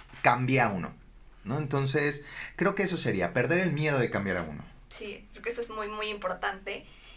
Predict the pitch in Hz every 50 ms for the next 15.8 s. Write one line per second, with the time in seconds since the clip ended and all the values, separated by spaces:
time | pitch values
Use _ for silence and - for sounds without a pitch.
0 | - - - - - 185 196 202 196 190 - - 196 202 202 233 226 262 247 240
1 | 240 240 240 233 226 - 208 190 185 180 185 196 190 190 196 202 202 208 214 226
2 | 220 208 202 190 190 175 170 170 160 151 - - - - - - - - - -
3 | - - 220 214 202 175 190 190 190 - - - - - - - - - - -
4 | - - - - 240 226 226 220 214 202 208 226 208 202 208 208 - 262 247 254
5 | 285 294 285 277 262 262 - 220 214 - 226 202 190 175 175 185 202 226 - 240
6 | 180 175 - 196 196 185 175 165 147 - - - - - 214 208 196 185 185 180
7 | 180 196 185 208 196 - 190 - - 180 - 185 190 180 185 185 - - - -
8 | 202 185 180 180 - 175 185 190 196 196 196 196 202 196 196 214 240 247 247 -
9 | - - - - - - - - - - 208 196 185 196 190 202 220 240 240 -
10 | 196 196 - - 208 208 208 202 196 - - 190 202 202 202 196 202 208 208 214
11 | 214 208 208 - 185 - - 190 185 196 196 196 190 180 180 180 180 - 196 190
12 | 185 202 202 196 202 202 202 214 208 185 185 185 185 180 190 196 180 180 180 185
13 | 185 185 - - - 175 180 180 170 175 180 180 180 196 190 202 190 196 190 180
14 | 180 180 - - 233 233 240 226 214 208 196 190 185 180 175 - 180 185 196 196
15 | 196 196 190 - 196 190 190 190 180 - - - 185 180 -